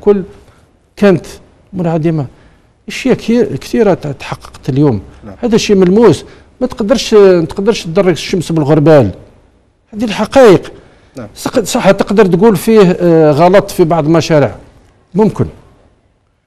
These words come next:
Speaker 1: تقدر تقول، آه، غلطتوا في هذيك، مقبول. فيه نقايص، مقبولة. وحنا نعترف باللي فيه بعض النقايص. ولكن لما ت-، تنجز، تقدرش تتحكم، آه،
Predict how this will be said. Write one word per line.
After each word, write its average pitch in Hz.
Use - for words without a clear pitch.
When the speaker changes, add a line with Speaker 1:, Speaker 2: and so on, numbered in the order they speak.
Speaker 1:
تقدر 190
تقول، 190
آه، 190
غلطتوا 185
في 175
هذيك، 151
مقبول. 175
فيه 214
نقايص، 185
مقبولة. 202
وحنا 240
نعترف 220
باللي 160
فيه 147
بعض 113
النقايص. 110
ولكن 175
لما 165
ت-، 120
تنجز، 185
تقدرش 214
تتحكم، 131
آه، 101